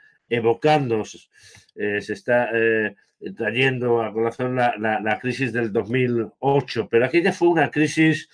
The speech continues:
eh, que nació, eh, eh, en el sistema financiero, que tuvo su epicentro en Estados Unidos y que es verdad que fue una crisis financiera también en la eurozona inicialmente. Esta es una crisis distinta, es una crisis inicialmente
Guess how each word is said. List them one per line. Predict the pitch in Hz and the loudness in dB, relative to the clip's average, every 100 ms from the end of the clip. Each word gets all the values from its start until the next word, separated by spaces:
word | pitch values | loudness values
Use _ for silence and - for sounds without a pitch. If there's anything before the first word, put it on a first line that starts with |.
| - - - _ | -20 -20 -20 _
eh, | 110 113 110 110 110 104 _ _ _ _ | 0 2 4 4 4 0 _ _ _ _
que | 127 | -6
nació, | 120 104 160 180 170 - _ _ | -4 -4 2 4 4 -2 _ _
eh, | 107 110 110 110 107 | -6 -2 0 0 -2
eh, | 113 110 113 | 0 0 0
en | 113 | -4
el | |
sistema | - 110 139 143 | -6 -6 -2 -2
financiero, | 127 120 104 95 156 151 120 98 - - - _ _ | -2 -4 -4 0 4 4 2 -2 -10 -20 -20 _ _
que | 110 110 104 _ | -2 -2 -4 _
tuvo | 175 175 160 | 6 6 6
su | 135 131 | 2 -2
epicentro | 104 127 135 131 | -2 -2 -2 -2
en | 113 | -4
Estados | - 120 117 | -4 -4 -4
Unidos | 117 143 131 123 120 - _ - - _ _ | -4 -2 0 -2 -4 -10 _ -20 -20 _ _
y | 120 107 | -10 -4
que | 131 | 0
es | 131 | 2
verdad | 135 123 139 143 | 2 4 2 0
que | 127 | -4
fue | - | -4
una | 131 113 | -4 -4
crisis | 120 120 | -6 -8
financiera | - 117 110 143 156 156 | -6 -6 0 2 2 2
también | 110 117 156 135 | -2 2 4 4
en | 113 | 2
la | |
eurozona | 104 104 110 143 120 98 | 0 0 0 0 -2 -4
inicialmente. | 104 107 135 117 104 107 98 - - - - _ _ | -6 -2 0 0 0 -4 -6 -20 -20 -20 -20 _ _
Esta | 151 190 | -4 -2
es | 180 | 0
una | 165 | 0
crisis | 123 135 139 117 | 0 0 0 0
distinta, | 110 - 165 123 110 | 0 2 2 4 0
es | 123 | 0
una | 120 | 0
crisis | 135 131 123 | 0 0 -2
inicialmente | 113 107 135 131 139 123 98 123 | -2 -2 2 4 4 2 2 4